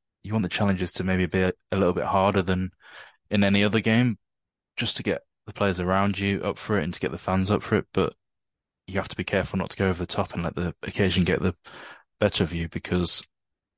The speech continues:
I imagine when there's all the fans, you, the players will be able to sense it in the atmosphere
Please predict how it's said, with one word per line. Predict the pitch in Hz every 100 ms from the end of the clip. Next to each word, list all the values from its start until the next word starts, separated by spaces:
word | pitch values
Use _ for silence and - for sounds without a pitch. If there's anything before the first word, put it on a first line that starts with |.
| -
I | 101
imagine | 92 92 90
when | 92 90
there's | 87 - - - - - - _ _ _
all | - 92
the | 87
fans, | - 92 92 92 -
you, | - - _ _ _ _ _ -
the | -
players | 127 117
will | 95
be |
able | 90
to | -
sense | - 92 -
it |
in | 90
the | 90
atmosphere | - - - 87 90